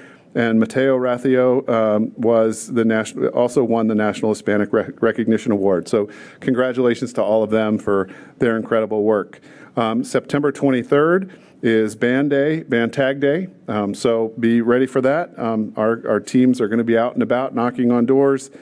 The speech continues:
for Tag Day, asking for contributions in exchange for some beautiful music, uh, played at your door and your street. I'm hoping that we'll find a trombone, uh, or a trumpet in the, in the group, um, that might be on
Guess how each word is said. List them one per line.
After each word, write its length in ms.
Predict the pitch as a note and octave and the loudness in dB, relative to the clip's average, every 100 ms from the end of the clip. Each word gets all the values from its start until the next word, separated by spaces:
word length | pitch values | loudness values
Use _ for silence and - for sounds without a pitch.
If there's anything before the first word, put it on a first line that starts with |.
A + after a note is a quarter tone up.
| - - - | -20 -20 -6
for 140 | A2+ | -4
Tag 320 | - D3 D3+ | 0 0 0
Day, 280 | C#3+ C#3 C3+ | 0 2 2
asking 280 | B2+ B2+ C3+ | 0 -2 -6
for 140 | - | -6
contributions 800 | A#2+ B2+ - - A#2+ A#2 B2 A#2 | -4 -4 -4 -2 -2 2 0 0
in 140 | B2+ A#2 | 0 0
exchange 500 | A2+ - A2 A2 - | 0 -2 0 -2 -2
for 100 | A#2+ | -4
some 220 | - B2 | 0 0
beautiful 400 | G#2+ G#2+ G#2+ C3 | 2 2 2 2
music, 500 | E3 F#3 B2 E2+ - - - - - | 2 2 -2 -10 -14 -20 -20 -20 -6
uh, 180 | A#2 G#2 | -4 -4
played 280 | G#2 A2+ A2+ | 0 0 2
at 100 | - | 0
your 140 | A#2+ | 0
door 320 | A2 G#2+ G#2+ | 2 2 2
and 100 | G#2 | 0
your 100 | G#2 | -2
street. 380 | - - A#2 F#2 | -4 -2 0 0
I'm 140 | F#2 G2 | -4 -2
hoping 380 | A#2 A2 A2 | -2 0 0
that 120 | G#2+ - | -2 0
we'll 180 | A2 | 0
find 340 | G#2+ A2+ G#2 G#2 | 0 -2 0 -2
a 40 | |
trombone, 800 | G2+ A#2 A2+ C3+ D3 C#3+ C#3+ C#3+ - - - | -2 -2 0 0 0 0 -2 -4 -16 -20 -12
uh, 200 | A#2 G#2+ | -4 -2
or 220 | A2 A#2 A2 | 0 2 0
a 60 | |
trumpet 460 | G#2 D3+ C#3+ D3+ - | -2 -4 0 0 0
in 200 | C3+ C3+ | 0 2
the, 180 | B2+ - | 0 -2
in 140 | C#3 | 0
the 60 | C3+ | 2
group, 500 | C3 E3 A3 - - | 2 0 -2 -6 -4
um, 400 | A2+ A2 G#2+ A2 - - | -2 0 -4 -6 -16 -4
that 180 | A#2+ A#2+ | 0 2
might 160 | B2 | 2
be 140 | A#2+ A#2+ | 2 2
on 340 | A#2+ A#2 A2+ | 2 0 -4